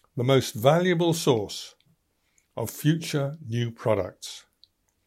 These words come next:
The following examples give us all huge encouragement. I'm going to tell you about them. Firstly, the challenges and then the solutions which have come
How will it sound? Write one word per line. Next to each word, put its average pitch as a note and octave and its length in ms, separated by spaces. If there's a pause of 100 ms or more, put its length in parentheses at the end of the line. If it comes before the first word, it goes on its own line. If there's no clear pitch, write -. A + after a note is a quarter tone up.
(840)
The - 80
following A#3+ 380
examples C#3+ 640
give D3+ 180
us C#3+ 180
all D3 220
huge D3 800
encouragement. A2+ 960 (560)
I'm C#3+ 140
going F#3 240
to D#3 420
tell E3 180
you E3 140
about D3 380
them. C#3+ 300 (640)
Firstly, F#3 400
the C3 120
challenges B2+ 1000 (100)
and C3+ 180
then C3 160
the B2 100
solutions B2+ 720 (320)
which D3 220
have - 160
come A2+ 400